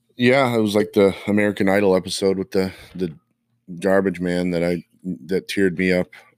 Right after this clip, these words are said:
Um, you know, it's just words. I, I, you know, words and melodies,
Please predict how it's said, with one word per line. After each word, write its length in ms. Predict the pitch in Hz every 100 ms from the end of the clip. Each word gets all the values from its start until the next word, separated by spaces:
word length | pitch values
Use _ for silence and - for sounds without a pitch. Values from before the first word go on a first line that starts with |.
| -
Um, 540 | 87 85 82 78 - _ _ - - - - -
you 100 | 104
know, 120 | 107
it's 100 | 110
just 200 | 123 95
words. 560 | 95 104 117 107 98 - 90 90
I, 140 | 98
I, 160 | 82 82 - - _
you 140 | 98 98
know, 100 | 87
words 300 | 92 123 120
and 120 | 95
melodies, 640 | 87 98 87 85 85 -